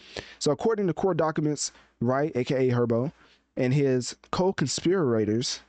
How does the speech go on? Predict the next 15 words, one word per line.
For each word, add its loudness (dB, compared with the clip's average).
conspirators, 0
I -20
think -6
that's -4
how -4
you -2
say -4
it, -4
use 2
stolen 0
credit -2
card 0
information 0
to -2
put, -2